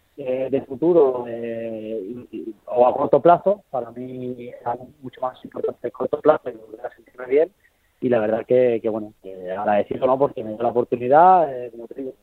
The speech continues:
estoy disfrutando mucho, estoy volviendo a, a sonreír, eh, estoy entrenando todos los entrenamientos, que para mí eso ya es, eh, un logro importante, y luego, bueno, llegar a la semana y poder, eh, disfrutar minutos y poder estar con los compañeros y encima,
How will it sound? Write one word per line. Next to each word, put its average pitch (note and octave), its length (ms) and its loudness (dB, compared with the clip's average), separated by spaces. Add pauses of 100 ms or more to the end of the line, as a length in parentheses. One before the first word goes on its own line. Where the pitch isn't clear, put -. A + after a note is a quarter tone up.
estoy B2 600 -4 (480)
disfrutando C#3 440 0
mucho, F#3 340 0
estoy D3 160 2
volviendo C3 420 0
a, B2+ 380 -6
a - 60 -16
sonreír, D3+ 680 -2
eh, B2+ 380 -2
estoy D3+ 280 -6
entrenando D3 340 -2
todos D3 160 -4
los C#3+ 80 -12
entrenamientos, D3 540 -4
que C#3 80 -4
para C3+ 200 2
mí D3+ 140 -8
eso D3+ 180 -6
ya - 220 0
es, - 160 -8 (520)
eh, D3+ 300 -4
un D#3 180 0
logro D#3+ 180 2
importante, E3 540 4
y F3 80 4
luego, C#3 260 -2
bueno, B2 260 -10 (120)
llegar A#2 260 -4
a C3 360 -4
la - 320 -12
semana D3 240 -4
y B2 40 -2
poder, B2 440 -4
eh, B2 360 0
disfrutar B2+ 380 0
minutos D#3 260 -8
y - 60 -8
poder A#2+ 220 -6
estar - 160 0
con B2 120 2
los A#2+ 100 4
compañeros B2 540 -4
y G#2+ 100 -8
encima, A#2 380 0